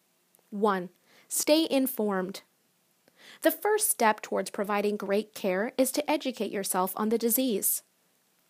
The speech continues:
We recommend visiting two great resources, the National Parkinson's Foundation and the Michael J. Fox Foundation for Parkinson's Research, which cover the basics of P D, treatment options,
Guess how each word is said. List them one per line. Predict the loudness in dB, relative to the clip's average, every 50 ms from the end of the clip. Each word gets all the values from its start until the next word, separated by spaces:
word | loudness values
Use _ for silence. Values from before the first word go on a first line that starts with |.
| _ _ _
We | 8 8
recommend | 10 10 8 6 6 4 2 2 2 0 2
visiting | 2 0 2 2 2 2 0 0 -2 -2
two | 2 6 6 6 6
great | 6 4 4 4 2
resources, | 2 0 0 0 0 -2 -2 -2 -2 -2 -2 -2 -2 -4 -4 -4 -8 _ _ _ _ _ -20 -20 -2 2
the | 4 6
National | 6 6 4 2 2 2 2 2
Parkinson's | 2 4 4 2 4 4 4 2 2 2 0 -2 -2 -2
Foundation | -2 -4 -2 -2 -2 -2 -2 -2 -2 -2 -2 -4 -6 -10 _ _ _ -20 -20 -20 _ 0
and | 4 6 6 6 4 2 -2 -8 _ _ _ _
the | 2 4
Michael | 6 6 4 4 4 2
J. | 2 4 4 4 4
Fox | 4 4 4 4 4 4 2 -2 0
Foundation | 2 2 2 2 2 0 0 0 -2 -4 0
for | 0 0 0
Parkinson's | 2 2 2 2 2 0 -2 -2 -2 -2 -2 -2 -2
Research, | -2 0 0 0 0 -2 -4 -6 -8 -8 -10 -10 -12 -16 _ -20 -14 2 4
which | 4 4 4 2
cover | 0 2 4 4 4
the | 4 2
basics | 2 2 2 2 2 0 0 0 -2 -2 0
of | -2 -2 -4 -4
P | -6 -6 -6 -4
D, | -4 -2 -2 0 -2 -2 -6 _ _ _ _ _ _ _ _ 2
treatment | 4 6 6 6 4 4 4
options, | 2 2 2 0 0 0 0 0 -2 -4 -8